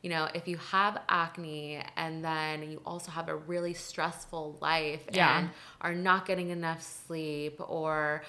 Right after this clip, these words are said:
Speaker 2: Maybe getting
Speaker 1: are
Speaker 2: eczema.
Speaker 1: Yeah, and are eating really bad food or
Speaker 2: Yeah.
Speaker 1: whatever, like, that is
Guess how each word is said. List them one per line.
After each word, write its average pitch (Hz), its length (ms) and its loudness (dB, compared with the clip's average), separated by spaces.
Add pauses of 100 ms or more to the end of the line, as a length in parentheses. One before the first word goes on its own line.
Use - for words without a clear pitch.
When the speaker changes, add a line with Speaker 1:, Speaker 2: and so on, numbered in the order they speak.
Speaker 2:
Maybe 196 200 8
getting 165 180 12
Speaker 1:
are 160 80 12
Speaker 2:
eczema. 180 760 8
Speaker 1:
Yeah, 262 200 4
and 190 100 2
are 180 140 2 (200)
eating 208 600 -2
really 196 380 0
bad 180 380 -2 (120)
food 226 500 4
or 165 140 8
Speaker 2:
Yeah. 160 260 8
Speaker 1:
whatever, 220 380 4
like, 170 340 0
that 202 260 -2
is 233 140 0